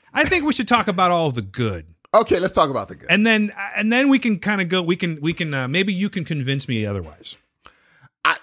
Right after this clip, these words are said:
Speaker 2: 'cause let me tell you something, dude. This is probably going to be my favorite show of the year.
Speaker 1: I would have to t-, okay, I'm just gonna say this.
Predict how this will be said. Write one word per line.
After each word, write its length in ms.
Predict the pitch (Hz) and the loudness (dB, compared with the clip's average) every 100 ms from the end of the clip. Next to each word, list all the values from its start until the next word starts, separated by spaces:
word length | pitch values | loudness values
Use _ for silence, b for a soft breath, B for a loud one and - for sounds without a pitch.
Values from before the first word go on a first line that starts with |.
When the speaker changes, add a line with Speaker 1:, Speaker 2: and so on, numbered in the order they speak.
| 175 | 2
Speaker 2:
'cause 220 | 202 143 | 2 2
let 100 | 220 | 0
me 80 | 262 | 2
tell 180 | 262 | 4
you 60 | 240 | 4
something, 220 | - 135 | 2 -2
dude. 320 | 127 123 113 - _ _ _ _ _ 135 98 104 | 0 -2 -2 -8 _ _ _ _ _ -16 -12 2
This 340 | 202 254 - | 4 4 2
is 260 | - 180 - | 2 2 2
probably 680 | - - 139 147 175 160 147 | -6 -4 2 2 2 0 2
going 300 | 143 139 131 | 4 4 2
to 80 | |
be 100 | 127 | -2
my 160 | 123 110 | -2 -4
favorite 480 | 107 - 101 87 - | -6 -6 -6 -8 -14
show 180 | 101 73 | -12 -12
of 40 | |
the 100 | - - | -16 -20
year. 220 | - - - | -20 -12 0
Speaker 1:
I 240 | 170 226 | 4 6
would 180 | 220 202 | 6 4
have 220 | 196 180 | 4 2
to 80 | 185 | -2
t-, 140 | - | -6
okay, 360 | - 190 143 95 _ | -2 0 0 -2 _
I'm 180 | 160 226 | 0 2
just 160 | 226 - | 4 2
gonna 140 | 208 | 0
say 180 | - 139 | 0 0
this. 220 | 95 90 | 0 -4